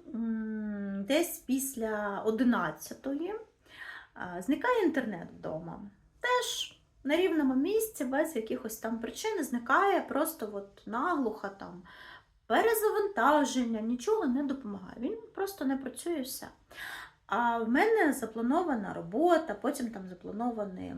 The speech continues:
певні справи та зустрічі, і я взагалі без зв'язку, і я не можу навіть ніяк повідомити, там, що я не можу вийти на зв'язок, що мене не буде.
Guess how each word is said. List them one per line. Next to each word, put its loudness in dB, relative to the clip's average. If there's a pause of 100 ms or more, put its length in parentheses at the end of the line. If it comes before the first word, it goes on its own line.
певні -10
справи -8
та -14
зустрічі, 0
і -12
я 4
взагалі 0
без 0
зв'язку, -4
і -10
я 0
не 2
можу 0
навіть 0
ніяк 0
повідомити, 0
там, -10
що -10 (460)
я 0
не 0
можу 2
вийти 0
на 4
зв'язок, -4
що -14
мене -4
не 2
буде. -6